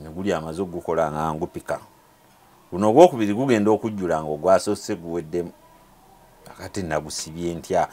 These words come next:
nga agusumulula. Kati enkuba yali ezze, nga t-, etonnya, nga tudduka, tugenda mu kayungu, tukolera mu kayungu.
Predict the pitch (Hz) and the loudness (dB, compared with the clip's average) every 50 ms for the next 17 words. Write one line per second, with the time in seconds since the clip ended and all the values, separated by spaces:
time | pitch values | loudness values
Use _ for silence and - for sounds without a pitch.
0 | - - - - - 85 85 82 80 85 95 - - 104 98 98 98 95 95 98 | -10 -20 -18 -6 2 4 4 4 4 2 -4 -8 -6 -4 -4 -2 -2 0 2 4
1 | 92 90 - 101 98 110 110 110 123 160 175 151 123 110 104 107 117 127 120 101 | 4 4 4 2 0 0 0 -2 2 8 10 12 12 10 8 6 2 0 0 -2
2 | 82 87 92 92 82 - - _ _ _ _ - _ _ - 80 90 87 - - | -4 -6 -6 -6 -6 -8 -12 _ _ _ _ -20 _ _ -4 -4 -4 -4 -4 -8
3 | 95 - 127 131 120 104 92 87 85 82 78 76 - - 123 117 113 104 - 165 | -4 0 0 2 2 2 0 -2 -4 -6 -8 -10 -8 -8 -6 -4 -4 -2 -2 -4
4 | 202 - - 101 101 98 95 95 95 98 95 - 98 92 98 101 98 90 85 85 | -4 -4 -8 -6 -4 -4 -2 -2 -4 -4 0 2 2 2 2 0 -2 -4 -6 -8
5 | 90 - - - 90 - 90 87 90 90 90 90 87 87 - 87 85 87 85 78 | -10 -10 -10 -10 -4 -2 -2 0 0 0 -2 -2 -4 0 2 2 2 2 -2 -4
6 | 69 67 - | -6 -10 -14